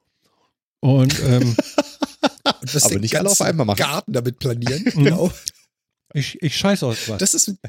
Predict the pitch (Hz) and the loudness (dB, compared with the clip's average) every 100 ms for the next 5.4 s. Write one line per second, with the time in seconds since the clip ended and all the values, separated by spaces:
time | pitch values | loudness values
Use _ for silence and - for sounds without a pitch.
0 | - 139 123 170 196 175 - 175 170 190 | -8 -2 0 0 0 -2 -2 -2 0 2
1 | 214 202 202 240 165 180 190 185 165 180 | 2 4 4 4 2 4 4 2 0 0
2 | 175 185 202 226 - 185 - 165 151 175 | -4 -2 -2 -2 -2 -2 -2 -4 -2 0
3 | 170 175 160 147 156 143 120 120 117 147 | 2 2 2 4 2 0 -2 0 0 0
4 | 165 208 214 220 214 190 170 170 156 156 | 0 -2 -2 0 2 2 0 0 0 -2
5 | 143 139 131 | 0 -2 -2